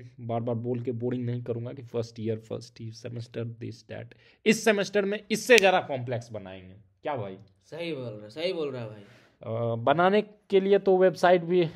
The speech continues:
Speaker 1: लोग बना रहे हैं, हमारे क्लास के ही बंदे सब इस सेमेस्टर में। So, कुछ आइडियाज़ डिस्क्रिप्शन में दे दूँगा, कुछ आइडिया रिकॉर्ड होने के बाद स्क्रीन पर लगा दूँगा। So,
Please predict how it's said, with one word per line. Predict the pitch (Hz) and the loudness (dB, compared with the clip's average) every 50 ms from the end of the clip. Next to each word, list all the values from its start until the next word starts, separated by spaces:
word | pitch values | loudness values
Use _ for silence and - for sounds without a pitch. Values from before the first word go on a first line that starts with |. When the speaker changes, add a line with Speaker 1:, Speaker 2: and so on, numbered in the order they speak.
| - 151 | -8 0
Speaker 1:
लोग | 156 160 160 156 151 | 4 4 4 4 2
बना | 156 147 156 156 151 | 0 0 2 2 2
रहे | 151 156 | 2 2
हैं, | 151 | 2
हमारे | 143 147 143 143 143 147 | 0 0 0 2 0 0
क्लास | 131 120 139 135 135 135 127 - | 0 0 0 0 0 0 -2 -2
के | - 139 | -2 -2
ही | 131 127 | -2 0
बंदे | 127 127 123 127 131 131 | -2 -4 -4 -2 -2 -2
सब | 120 - 123 123 123 - _ _ _ _ _ _ _ - | -2 -2 -6 -6 -6 -14 _ _ _ _ _ _ _ -2
इस | 196 190 - - - - - _ _ _ _ _ _ | -2 -2 -2 -4 -10 -14 -18 _ _ _ _ _ _
सेमेस्टर | - 165 151 147 147 - - 160 160 147 | 0 0 2 2 0 -2 0 0 0 0
में। | 131 135 139 147 - _ _ _ _ _ _ _ _ _ _ _ _ _ _ - | -2 -6 -8 -10 -14 _ _ _ _ _ _ _ _ _ _ _ _ _ _ -8
So, | 120 113 117 117 113 107 107 - - _ _ _ - | -4 -2 -2 0 -2 -2 -4 -10 -16 _ _ _ -4
कुछ | 175 185 190 - | -2 -2 -2 -2
आइडियाज़ | - 160 165 165 160 185 190 185 170 151 131 | 0 0 0 2 4 4 4 4 2 0 -4
डिस्क्रिप्शन | 123 139 135 120 - 151 147 - - 185 165 | -6 -8 -8 -8 -8 -8 -10 -4 -4 -4 -4
में | 165 165 151 | -2 -4 0
दे | 139 151 | 2 0
दूँगा, | 151 143 143 143 156 160 | 0 0 -2 -4 -6 -6
कुछ | 156 - 147 131 - - - - - | -6 -6 -8 -8 -8 -14 -16 -8 -6
आइडिया | 131 131 131 135 139 151 147 147 139 - _ _ _ _ _ | -4 -4 -4 -2 0 0 0 0 -4 -8 _ _ _ _ _
रिकॉर्ड | 127 131 123 143 147 143 135 | -8 -4 0 2 2 2 2
होने | 139 139 143 | -2 -6 -4
के | 127 143 | -4 -4
बाद | 131 117 120 123 131 135 139 123 - - _ _ _ _ _ _ _ _ _ _ 151 | -4 -2 -2 -2 -2 -2 -4 -8 -14 -20 _ _ _ _ _ _ _ _ _ _ -8
स्क्रीन | 131 120 - - 139 156 156 147 | -8 -8 -4 -2 -2 0 0 0
पर | 151 151 139 | -2 -2 0
लगा | 143 135 127 123 127 127 | 0 0 0 0 -2 -2
दूँगा। | 127 131 131 131 135 139 160 _ _ _ _ _ _ _ _ - | -2 -6 -6 -6 -6 -8 -10 _ _ _ _ _ _ _ _ -6
So, | 107 104 104 104 | -6 -4 -6 -6